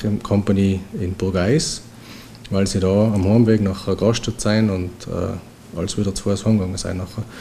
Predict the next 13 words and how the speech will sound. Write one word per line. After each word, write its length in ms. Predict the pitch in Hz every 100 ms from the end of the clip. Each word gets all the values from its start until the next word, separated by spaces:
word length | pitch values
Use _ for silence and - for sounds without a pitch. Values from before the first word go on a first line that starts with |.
| - - - - -
Nachher 360 | 107 117 - 120
ist 120 | 123
natürlich, 400 | 113 117 117 113
äh, 40 |
eine 340 | 101 101 95 98
lange 260 | 101 107
Zeit, 260 | 104 101 110 110
wo, 320 | 101 98 95 - - - - - - - - -
wo 220 | 98 98 98
nichts, 500 | 113 - - - - -
äh, 300 | 104 98 95 98
dokumentiert 640 | 101 - 98 95 117 139 151
ist. 240 | 147